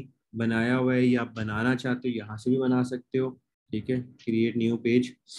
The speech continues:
यहाँ से आपका page बन जाएगा। किसी दूसरे admin है और उसको आप अपने ad account में ऐड करना चाहते हो तो यहाँ पे select करो, उसके पेज का नाम लिखो,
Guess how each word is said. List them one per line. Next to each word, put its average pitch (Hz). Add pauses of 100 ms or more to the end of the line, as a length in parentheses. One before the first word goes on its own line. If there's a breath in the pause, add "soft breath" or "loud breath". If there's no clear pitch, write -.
(320 loud breath)
यहाँ 110
से 117
आपका 113
page 113
बन 120
जाएगा। 123
किसी 143
दूसरे 147
admin 139
है 139
और 135
उसको 131
आप 131
अपने 131
ad 131
account 127
में 123
ऐड 113
करना 120
चाहते 117
हो 110
तो 120
यहाँ 110
पे 127
select 127
करो, 127
उसके 120
पेज 107
का 113
नाम 107
लिखो, 120